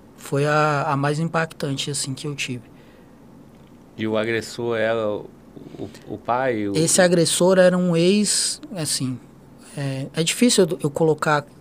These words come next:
Speaker 1: com essa convicção, mas o histórico da ocorrência é que é um, um, um, um término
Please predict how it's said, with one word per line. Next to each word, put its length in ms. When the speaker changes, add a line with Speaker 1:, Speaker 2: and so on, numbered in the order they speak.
Speaker 1:
com 260
essa 180
convicção, 720
mas 240
o 140
histórico 640
da 120
ocorrência 580
é 100
que 240
é 120
um, 240
um, 120
um, 160
um 120
término 640